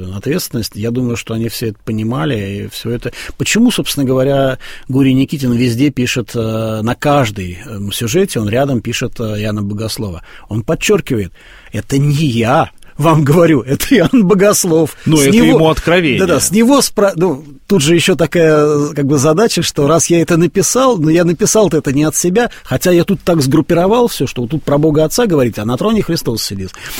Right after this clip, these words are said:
Speaker 1: Вот. А вроде как расхождение с текстом, но Иоанн Богослов так видит, и по-, <laughs> поэтому, значит, вот он рядом стоит и не противоречит.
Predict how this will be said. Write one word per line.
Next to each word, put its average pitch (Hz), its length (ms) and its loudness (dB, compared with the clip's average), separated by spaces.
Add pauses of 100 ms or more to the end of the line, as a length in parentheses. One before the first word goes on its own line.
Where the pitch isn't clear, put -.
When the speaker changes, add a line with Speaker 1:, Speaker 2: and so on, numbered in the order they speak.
(120)
Speaker 1:
Вот. 147 340 0
А 123 380 -2
вроде 143 260 0
как - 240 -2
расхождение 175 800 2
с - 60 -4
текстом, 110 380 -4 (160)
но 143 120 2
Иоанн 180 260 2
Богослов 175 420 2
так 226 180 0
видит, 170 380 2 (240)
и 160 60 -2
по-, - 100 0 (220)
<laughs> - 280 2
поэтому, 208 400 4
значит, - 300 2
вот 208 120 2
он 196 120 4
рядом 190 260 2
стоит 208 320 0
и 185 60 0
не 165 100 0
противоречит. 165 800 0